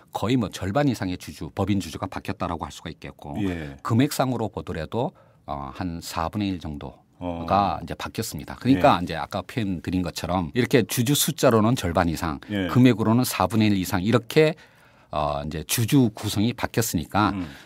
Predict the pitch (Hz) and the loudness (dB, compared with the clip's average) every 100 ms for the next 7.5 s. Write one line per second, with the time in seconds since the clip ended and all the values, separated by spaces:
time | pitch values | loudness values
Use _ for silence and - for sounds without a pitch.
0 | _ - 107 113 113 110 - 95 - 98 | _ 0 4 6 4 2 0 -4 -4 -2
1 | 101 101 80 85 85 87 95 90 - 82 | 0 0 -2 -2 -2 -4 -4 -6 -6 -8
2 | - 85 80 67 71 73 92 85 - 78 | -6 -6 -4 -6 -6 -4 -4 -4 -8 -10
3 | 76 - 104 80 67 - - 87 202 196 | -8 -8 -8 -8 -10 -12 -10 -2 4 6
4 | 180 - 165 - 233 240 - 226 208 202 | 6 6 2 6 8 8 8 6 6 6
5 | 117 127 180 165 156 147 143 - 107 139 | 6 6 6 6 6 6 4 2 -2 -2
6 | 123 101 110 87 80 92 87 64 - 76 | -2 0 2 2 4 6 6 4 -4 -4
7 | 110 196 202 190 | 2 2 4 4